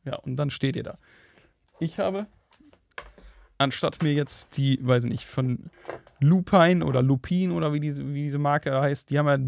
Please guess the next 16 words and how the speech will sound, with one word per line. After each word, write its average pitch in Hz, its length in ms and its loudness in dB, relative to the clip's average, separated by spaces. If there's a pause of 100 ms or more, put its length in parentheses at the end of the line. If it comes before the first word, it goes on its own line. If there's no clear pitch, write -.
(220)
die 131 200 0
haben 151 100 2
ja 139 120 2 (120)
tatsächlich 135 520 -2
Lampen 135 380 0
bis 131 180 -2
zu - 140 -12
tausend 143 400 0
Euro, 139 340 0
wo 131 80 0
ich 123 120 -4
mir 131 40 -4
so 180 120 -4
denke, 139 300 -2
uhu, 285 680 -2 (880)
da, 131 240 2